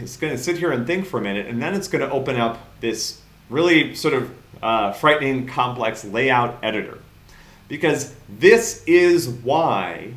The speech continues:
the, uh, screen looks the way it does.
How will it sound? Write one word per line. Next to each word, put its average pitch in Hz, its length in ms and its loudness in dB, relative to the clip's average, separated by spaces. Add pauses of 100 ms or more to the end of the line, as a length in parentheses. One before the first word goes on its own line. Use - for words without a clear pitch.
(840)
the, 120 540 0 (760)
uh, 113 200 4
screen 135 400 0
looks 117 220 -4
the 117 100 -10
way 101 200 -2
it 87 100 -10
does. - 420 -10